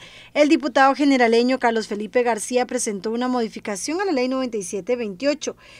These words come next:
Ley de Educación y Formación Dual. El proyecto de ley viene a generar varios beneficios, entre los que destacan el pago del seguro estudiantil. Sería asumido por el Fondo Especial de Becas del ina y no por las empresas o instituciones.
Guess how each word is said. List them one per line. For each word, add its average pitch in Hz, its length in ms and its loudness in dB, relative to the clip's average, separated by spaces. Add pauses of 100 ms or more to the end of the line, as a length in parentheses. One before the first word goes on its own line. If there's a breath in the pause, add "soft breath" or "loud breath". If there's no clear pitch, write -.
(160 loud breath)
Ley 277 260 8
de 262 160 8
Educación 240 560 0
y 247 40 -4
Formación 226 640 -2
Dual. 190 280 -6 (320 loud breath)
El 302 120 0
proyecto 285 520 2
de 277 80 4
ley 247 180 4
viene 247 480 2
a 226 80 -2
generar 202 400 -4
varios 226 240 -2
beneficios, 247 640 -2
entre 226 220 -6
los 185 180 -8
que 214 80 -8
destacan 214 640 -4
el 202 120 -6
pago 226 360 0
del 254 140 2
seguro 208 340 -6
estudiantil. 226 680 -6 (300 loud breath)
Sería 220 380 0
asumido 226 420 -2
por 226 180 0
el 196 60 -6
Fondo 214 260 -6
Especial 214 400 -6
de 202 120 -4
Becas 220 300 -4
del 208 200 -4
ina 277 280 2
y 269 120 -4
no 220 180 -4
por 302 140 -2
las 320 160 -2
empresas 233 560 -4
o 247 180 2
instituciones. 202 880 -8